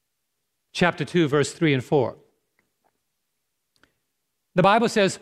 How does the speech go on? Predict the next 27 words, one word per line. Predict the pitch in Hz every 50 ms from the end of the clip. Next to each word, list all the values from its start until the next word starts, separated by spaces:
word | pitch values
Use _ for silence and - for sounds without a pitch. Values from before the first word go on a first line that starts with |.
| - _
"For | - - 208 208 196
the | 160 180 180 165
vision | 143 135 190 240 277 302 285 220 247 254 254
is | 233 175 170 165 127 127
yet | 170 196 220 247 202
for | - - - 202 190 190 190 190 196 208 202 190 - - _ _ _ _
an," | - 170 180 185 185 190 196 190 190 190 190 185
what | 165 170 170
are | 165
the | 151 160
next | 170 175 175 -
two | - 185
words? | 175 175 175 170 175 185 180 147 - - _ _ _ _ _ _ _ _ _ _ _ _ _ _ _ _ _ -
"Appointed | 139 - - - 175 180 165 160 147 -
time. | - 170 160 147 131 117 104 104 - _ _ _ _ _ _ _ _ _ _ _ _ _ _ _ _ -
But | 135 160 160
at | 180 185 175
the | 180 180 175 196
end | 233 247 247 233 208
it | 202
will | 160 165 165
speak, | 156 - - - - 220 202 147 123 - - - -
and | 175 165 156 151
it | 165 165 156 143
will | 165 190 196 170
not | 147 147 139 139 147
lie. | 143 143 151 147 135 117 101 107 - -